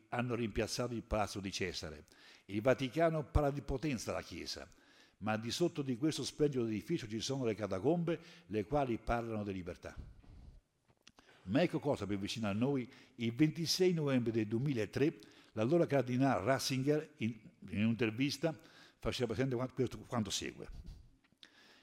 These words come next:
Il cardinale affronta alcuni temi presenti nel suo libro Fede, Verità e Tolleranza, duemilatré. E ritorna sull'argomento del relativismo. Chiede l'intervistatore:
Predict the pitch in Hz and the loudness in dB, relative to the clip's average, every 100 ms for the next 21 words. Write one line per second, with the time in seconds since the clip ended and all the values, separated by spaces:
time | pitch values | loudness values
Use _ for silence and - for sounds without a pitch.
0 | _ 117 160 175 202 226 185 156 170 143 | _ 0 2 4 4 6 6 6 2 2
1 | 135 156 143 117 160 135 117 - 123 110 | 2 2 0 0 0 2 0 2 2 2
2 | 110 98 110 120 113 104 139 127 110 110 | 0 0 0 0 0 0 0 2 0 0
3 | 104 101 127 107 107 92 82 65 - 67 | 0 0 0 0 0 -4 -4 -6 -8 -10
4 | 92 92 82 - - - - - - _ | -8 -6 -8 -10 -16 -18 -20 -20 -20 _
5 | - - - 120 165 226 208 - 180 180 | -20 -20 -4 2 2 4 2 4 2 4
6 | 165 156 135 120 113 98 101 87 76 71 | 2 2 0 2 2 0 -2 -6 -10 -12
7 | 73 - - - _ _ _ - - 147 | -14 -14 -20 -20 _ _ _ -18 0 4
8 | 156 139 120 98 104 101 101 92 90 73 | 6 4 2 -2 -4 -4 -4 -4 -4 -6